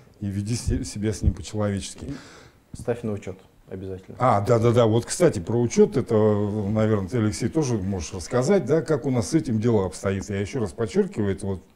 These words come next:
Speaker 1: э, собаки, да, которые живут, ну, <laughs> я не знаю, в каждом дворе, не в каждом, но через один двор точно. В наших вот, э, домах не, не многоквартирных именно, а в частном,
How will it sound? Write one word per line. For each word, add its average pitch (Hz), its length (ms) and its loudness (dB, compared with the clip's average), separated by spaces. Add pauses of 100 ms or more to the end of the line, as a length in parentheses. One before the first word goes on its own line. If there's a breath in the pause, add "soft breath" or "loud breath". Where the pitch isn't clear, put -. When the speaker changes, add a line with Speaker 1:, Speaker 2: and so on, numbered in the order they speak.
(120)
Speaker 1:
э, 101 480 -6 (500 loud breath)
собаки, 127 460 2
да, 107 180 2
которые 98 400 0
живут, 113 420 0
ну, 113 140 2
<laughs> 202 160 0 (100)
я 117 200 0
не 107 120 2
знаю, 107 280 0
в - 80 -12
каждом 123 440 2
дворе, 107 360 4
не 95 100 -2
в - 80 -8
каждом, 117 380 2
но 107 100 2
через 107 320 -4
один 113 280 0
двор 117 260 0
точно. 90 540 -4 (580 soft breath)
В 95 100 -4
наших - 360 -2
вот, 98 220 -8
э, 87 1000 -6 (220)
домах 113 500 0 (760)
не, 98 400 -4
не 95 460 -4
многоквартирных 107 840 0
именно, 87 340 -6
а 87 40 -8
в - 80 -14
частном, 107 380 -2